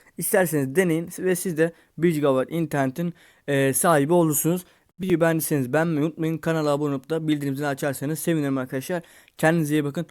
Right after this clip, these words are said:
Hoşça kalın. Bu arada arkadaşlar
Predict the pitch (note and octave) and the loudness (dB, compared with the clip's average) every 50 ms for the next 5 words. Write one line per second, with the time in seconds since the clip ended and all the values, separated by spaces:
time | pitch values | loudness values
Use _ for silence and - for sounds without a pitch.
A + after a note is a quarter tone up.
0 | _ _ - - F#3+ - - - B2 - A2+ G#2+ G#2 _ _ _ _ _ _ _ | _ _ -4 -2 -2 -2 -2 -6 -8 -10 -10 -14 -14 _ _ _ _ _ _ _
1 | _ _ _ _ _ _ _ _ _ _ _ _ _ _ _ _ _ _ _ _ | _ _ _ _ _ _ _ _ _ _ _ _ _ _ _ _ _ _ _ _
2 | _ _ _ _ _ _ _ _ _ _ _ _ _ - C3 C3 D#3 E3+ F#3 F#3 | _ _ _ _ _ _ _ _ _ _ _ _ _ -6 0 4 4 4 4 4
3 | F3 F3+ E3+ D#3+ - D3 C#3+ C3 - - D#3+ D#3+ | 4 4 4 4 2 2 2 2 2 2 0 0